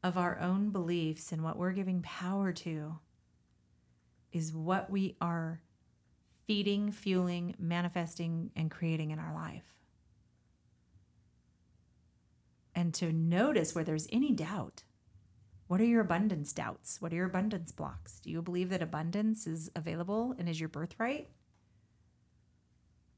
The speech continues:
Do you know that there is plenty of money on this planet for everybody? Do you believe that there are plenty of resources on this planet for everybody?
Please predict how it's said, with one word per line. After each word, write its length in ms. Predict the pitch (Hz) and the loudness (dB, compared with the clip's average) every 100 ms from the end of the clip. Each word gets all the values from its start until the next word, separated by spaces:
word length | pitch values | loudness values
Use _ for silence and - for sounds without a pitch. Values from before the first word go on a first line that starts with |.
| _ _ - | _ _ 2
Do 80 | 185 | 4
you 100 | 208 | 6
know 140 | 214 | 6
that 160 | 214 214 | 4 4
there 160 | 185 | 4
is 140 | 160 - | 2 0
plenty 480 | - 180 185 233 | -2 2 2 4
of 120 | 214 170 | 0 0
money 360 | 147 156 180 | -2 0 2
on 100 | 180 | 2
this 160 | 180 175 | 2 -2
planet 440 | - 165 165 185 - - - | -4 -2 -2 -4 -6 -16 -10
for 160 | - - - | -10 -10 -6
everybody? 720 | 147 160 165 170 175 185 202 _ _ _ _ _ _ _ _ _ _ _ | -4 0 0 0 -2 -6 -8 _ _ _ _ _ _ _ _ _ _ _
Do 80 | 190 | 0
you 60 | |
believe 240 | 185 202 190 | 2 2 2
that 100 | 196 | 2
there 160 | 185 | 2
are 60 | 180 | 2
plenty 380 | - 185 180 180 | 2 0 2 0
of 120 | 160 | 2
resources 540 | 160 165 196 190 214 | 0 2 0 0 2
on 140 | 208 208 | 2 2
this 120 | 214 | 2
planet 400 | - 214 220 202 | 0 2 0 0
for 220 | 160 - | -6 -6
everybody? 720 | - 139 165 175 190 214 240 | -4 -4 -2 -2 -2 -2 -2